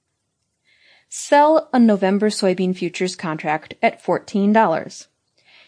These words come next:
You can set up your goals and limits to be automatically executed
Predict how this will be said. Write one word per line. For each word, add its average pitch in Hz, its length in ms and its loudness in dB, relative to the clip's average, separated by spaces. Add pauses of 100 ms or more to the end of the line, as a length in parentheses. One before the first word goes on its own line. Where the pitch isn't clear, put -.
You 269 160 2
can 294 180 2
set 311 220 2
up 330 140 -2
your 320 120 2
goals 226 520 0
and 233 180 2
limits 175 380 -4
to - 100 -2
be 214 220 -2
automatically 214 640 2
executed 160 680 -10